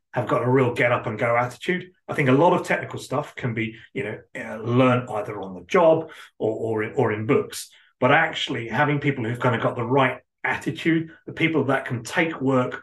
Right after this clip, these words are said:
off other members of the team, do it at a high quality and do it on time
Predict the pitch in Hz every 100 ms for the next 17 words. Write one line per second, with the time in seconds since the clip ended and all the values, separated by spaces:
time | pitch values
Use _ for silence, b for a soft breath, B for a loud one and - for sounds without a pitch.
0 | - 139 - - - _ _ _ _ 143
1 | 139 127 127 123 113 107 110 - 131 107
2 | 104 120 b _ _ 110 170 160 127 123
3 | 123 151 123 120 139 113 107 104 101 b
4 | - 117 151 135 127 113 107 147 110 95
5 | 92